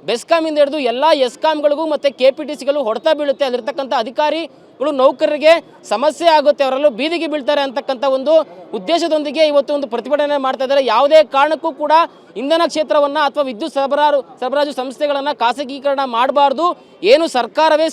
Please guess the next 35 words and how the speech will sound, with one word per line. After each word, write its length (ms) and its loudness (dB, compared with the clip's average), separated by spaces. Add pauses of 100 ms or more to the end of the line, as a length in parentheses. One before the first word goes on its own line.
ಸಂಪೂರ್ಣ 380 -4
ಹಿಡಿದಲ್ಲಿಟ್ಕೊಂಡು 640 -2 (420)
ಸೇವೆಗಳನ್ನ 360 2 (140)
ಕೊಡ್ತಾ 280 2
ಇದೆ, 160 2
ಅದೇ 180 0
ರೀತಿ 140 -8 (100)
ಮುಂದಕ್ಕೂ 280 -8
ಕೂಡ 60 -2 (120)
ನಡ್ಕೊಂಡು 260 -2
ಹೋಗ್ಬೇಕು. 540 -2 (240)
ಮುಂದಿನ 260 -2 (100)
ಒಂದು 200 -2
ಸಂಸತ್ 320 -2
ಅಧಿವೇಶನದಲ್ಲಿ 560 -4 (160)
ಕೇಂದ್ರ 200 0
ಸರ್ಕಾರ 360 -2 (160)
ಏನು 140 -2 (400)
ಈ 120 -6
ಒಂದು 160 -4
ವಿದ್ಯುತ್ 240 -8
ಸುಧಾರಣಾ 320 -2 (100)
ಕಾಯ್ದೆಯ 320 0
ಮೂಲಕ 340 -4 (440)
ವಿದ್ಯುತ್ 300 -8
ಕ್ಷೇತ್ರವನ್ನ 480 0 (160)
ಖಾಸಗೀಕರಣ 500 -2 (120)
ಮಾಡ್ತಕ್ಕಂಥ 440 -6 (100)
ಒಂದು 140 -6 (120)
ಕಾಯ್ದೆ 340 0
ಜಾರಿ 200 -2
ಮಾಡಕ್ಕೆ 280 -6
ಹೊರಟಿದೆ, 320 -2 (440)
ಅದನ್ನ 240 -2 (200)
ಕೂಡಲೇ 260 4